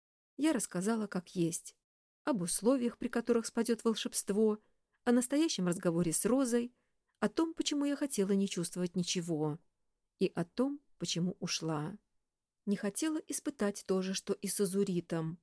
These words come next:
Берил не перебивал, только иногда хмурился или гладил меня по руке. Будь мои чувства прежней силы, я бы покраснела до кончиков ушей, закрыла лицо ладонями и убежала бы.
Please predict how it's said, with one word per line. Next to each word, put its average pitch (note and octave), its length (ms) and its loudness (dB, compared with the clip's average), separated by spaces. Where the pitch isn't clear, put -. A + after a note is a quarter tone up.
Берил F#3 400 4
не C#4 140 0
перебивал, F#3+ 800 2
только F3 260 0
иногда E3+ 460 0
хмурился C4 680 0
или E4 180 2
гладил F#3 420 4
меня F3+ 300 2
по E3+ 140 -2
руке. D#3 580 -2
Будь G3 320 -2
мои F3+ 200 0
чувства F#3+ 440 -4
прежней F#3+ 420 0
силы, F#3+ 540 0
я C4+ 160 2
бы A3+ 100 2
покраснела C4 680 0
до C4+ 100 2
кончиков G3+ 600 0
ушей, F3 580 0
закрыла F3 440 2
лицо E3+ 300 0
ладонями A#3 640 0
и D#4+ 180 0
убежала D#3+ 540 0
бы. D#3+ 300 0